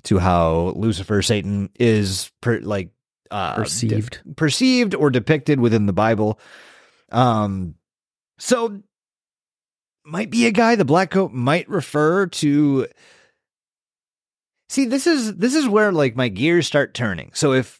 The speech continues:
Speaker 1: if this refers to Satan, right, that means that Lovecraft himself has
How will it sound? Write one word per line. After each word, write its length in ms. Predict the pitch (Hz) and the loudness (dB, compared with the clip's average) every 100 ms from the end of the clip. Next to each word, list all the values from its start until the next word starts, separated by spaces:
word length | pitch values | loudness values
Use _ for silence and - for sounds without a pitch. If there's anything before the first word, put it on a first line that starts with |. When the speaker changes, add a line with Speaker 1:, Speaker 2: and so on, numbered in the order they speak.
| - | -6
Speaker 1:
if 160 | 127 | -4
this 220 | 233 262 302 | -2 -2 0
refers 580 | 247 208 196 190 - - | 0 2 2 2 -2 -2
to 460 | 165 151 147 135 | 2 2 2 0
Satan, 540 | - 139 98 - 78 87 | -2 -4 -4 -8 -20 -10
right, 280 | 107 143 - _ _ _ _ _ _ - | -4 -4 -6 _ _ _ _ _ _ 0
that 200 | 175 185 | 0 2
means 300 | 202 208 170 | -2 0 0
that 100 | 120 | 0
Lovecraft 680 | 117 127 139 - 170 170 214 | 2 2 0 0 2 2 0
himself 480 | 202 - 90 85 | -2 0 0 0
has 200 | 92 101 | -2 -4